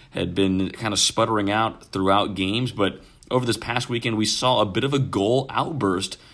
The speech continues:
from the Gladiators, especially on Friday against Orlando and then on Saturday against Greenville. Ten goals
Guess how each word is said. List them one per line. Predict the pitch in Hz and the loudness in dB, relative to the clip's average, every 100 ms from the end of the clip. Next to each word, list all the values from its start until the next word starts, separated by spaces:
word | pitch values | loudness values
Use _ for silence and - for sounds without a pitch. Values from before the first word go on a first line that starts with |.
| - - | -20 -4
from | 120 123 | 0 2
the | |
Gladiators, | 107 104 113 117 113 | 4 4 4 0 -2
especially | 107 - 113 127 117 104 98 95 - - - | -4 0 0 0 0 2 2 -2 -18 -20 -14
on | 95 95 92 92 92 | -6 -2 0 0 -2
Friday | 92 - 104 113 107 | -4 0 2 2 0
against | 101 92 | -2 -2
Orlando | 101 95 98 101 98 | 0 0 0 2 2
and | 95 | 2
then | 92 | -2
on | 92 | -2
Saturday | 90 - 104 104 95 90 | -2 -2 -2 -2 -2 -2
against | 90 90 - | -2 -6 -6
Greenville. | 98 104 92 90 90 - | -4 -2 -4 -6 -8 -14
Ten | - 127 139 | -4 -2 0
goals | 110 107 107 | 0 0 0